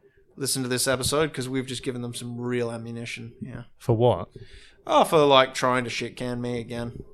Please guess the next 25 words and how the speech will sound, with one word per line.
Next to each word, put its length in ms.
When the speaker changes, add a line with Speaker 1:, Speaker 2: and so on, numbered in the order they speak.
Speaker 2:
Oh. 400
Speaker 1:
Yeah. 240
Mind 200
you, 120
the 100
other 180
thing 200
too 240
is, 180
is 220
that 180
you 60
can 100
only 160
pay 180
attention 400
to 60
the 80
people 320
who 60
don't 200
like 220
you 100
so 200
much. 340